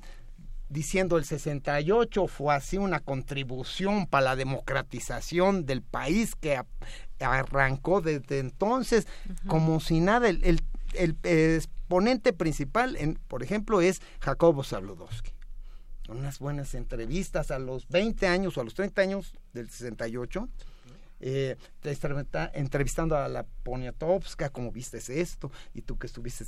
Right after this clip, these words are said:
Speaker 1: en el dos de octubre, y a los presos, y, ay, qué mano. Y el, el principal censor en el, en el sesenta y ocho. Y así los empresarios, y así todo el poder. Tienen esa,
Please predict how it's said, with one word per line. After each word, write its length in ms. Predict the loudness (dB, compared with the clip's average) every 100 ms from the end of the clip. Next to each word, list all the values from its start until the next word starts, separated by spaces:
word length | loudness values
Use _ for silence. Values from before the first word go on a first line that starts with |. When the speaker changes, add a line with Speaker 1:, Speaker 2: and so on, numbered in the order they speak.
| -8
Speaker 1:
en 60 |
el 100 | -6
dos 160 | -8 -8
de 60 |
octubre, 440 | -12 -8 -6 -6 -8
y 100 | -8
a 60 |
los 220 | -10 -12 -14 -18 -12
presos, 520 | -6 -4 -4 -8 -10
y, 140 | -10 -12 -14 -10
ay, 220 | -10 -8 -4
qué 100 | 0
mano. 340 | 2 2 0 0 -2 -2 -6 -8 -10 -10 -10
Y 240 | -8 -6 -6
el, 100 | -6
el 80 | -10
principal 500 | -6 -4 -4 2 2
censor 540 | 2 0 4 4 2 0 -4 -4 -6
en 180 | -6 -6
el, 120 | -6
en 160 | -8 -8
el 100 | -8
sesenta 460 | -8 -8 -8 -6
y 80 | -2
ocho. 360 | 0 0 -2 -4 -10 -16 -18 -12 -10 -8 -8
Y 120 | 0 0
así 260 | 2 0
los 220 | 0 0
empresarios, 760 | -2 -2 -2 0 0 0 -4 -8 -10 -10 -14 -16 -14 -12 -12
y 120 | -4
así 260 | -2 0 0
todo 260 | 4 6 6
el 80 |
poder. 300 | 4 -4 -6
Tienen 320 | -2 2 4 2
esa, 240 | 2 -2